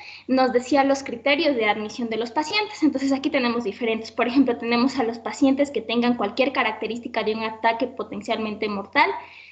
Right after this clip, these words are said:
Tenemos a los pacientes que tengan un ataque severo, que persista incluso después de administrar el tratamiento. Eh, pacientes que tienen otras consideraciones, diferentes consideraciones por las cuales van a ser admitidos. Como por ejemplo que tengan síntomas importantes,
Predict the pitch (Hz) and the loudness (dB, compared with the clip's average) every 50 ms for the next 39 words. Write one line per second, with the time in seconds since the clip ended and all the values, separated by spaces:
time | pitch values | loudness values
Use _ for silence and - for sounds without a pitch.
0 | - - - _ _ - 262 262 269 269 269 277 285 277 285 254 240 233 240 - | -20 -20 -20 _ _ 0 2 4 6 6 6 6 4 2 0 -2 -2 -2 -4 -4
1 | 226 233 - 262 240 240 233 240 247 - - - - 226 220 233 233 233 226 226 | -6 -4 -2 -2 -2 0 0 -2 -4 -4 -6 -6 -4 -2 -2 0 0 0 0 -2
2 | 220 226 226 233 226 226 226 - - 233 233 214 269 254 240 - 233 208 208 233 | -2 -4 -4 -2 -2 -2 -2 -2 -2 -4 -4 -4 -4 -6 -4 -2 0 0 2 2
3 | 262 285 277 262 254 254 - 233 220 - 208 208 - - 269 269 - - 262 220 | 2 2 2 0 -2 -2 -2 -2 -2 -2 -4 -4 -4 -4 -4 -4 -2 0 0 -2
4 | 220 220 226 240 240 233 285 233 208 214 - - 240 240 247 240 233 214 202 - | -2 -2 -2 -2 0 0 0 0 0 -2 -2 0 0 2 2 0 0 -2 -4 -4
5 | 214 208 208 208 - 233 247 247 339 359 339 339 330 311 - 339 - - - - | -4 -4 -2 -2 -2 -4 -4 -2 -2 0 2 2 2 2 2 0 -4 -6 -12 -18
6 | - - - - - - - 254 247 247 247 240 247 - 294 269 277 294 285 - | -18 -16 -16 -16 0 4 6 6 6 6 4 2 4 4 4 4 4 2 0 -2
7 | 254 - 254 247 254 240 240 240 240 247 247 - - 240 226 - - 240 233 233 | -2 0 0 0 2 4 4 2 2 0 -2 -4 -6 -8 -8 -2 0 2 2 2
8 | 247 - - 359 330 320 311 311 294 311 320 330 320 359 339 - 240 233 240 226 | 2 2 2 4 4 4 4 4 4 4 4 4 4 2 0 -2 -2 0 0 0
9 | 196 175 - - 269 233 214 240 - - 214 185 202 - - 233 226 226 214 220 | -2 -2 -2 -2 -2 -2 -2 -4 -6 -6 -6 -6 -6 -4 -2 -2 0 0 0 -2
10 | 214 214 - - 233 202 208 220 240 254 - 359 370 359 - - - - - _ | -4 -4 -4 -2 0 0 0 0 0 2 2 2 2 2 -2 -8 -16 -18 -20 _
11 | _ _ - 254 254 254 247 254 254 247 247 - 294 269 240 277 277 277 269 240 | _ _ 0 2 4 4 4 4 4 2 4 2 0 0 0 0 0 0 0 0
12 | - 262 254 262 262 262 262 - 277 247 247 262 254 254 240 - 277 247 - - | 0 0 0 0 0 -2 -2 -2 -2 0 0 0 0 0 0 0 -2 -2 -2 -2
13 | 202 - - 302 320 359 339 330 320 311 330 - | -4 0 2 2 2 2 2 2 2 2 2 -2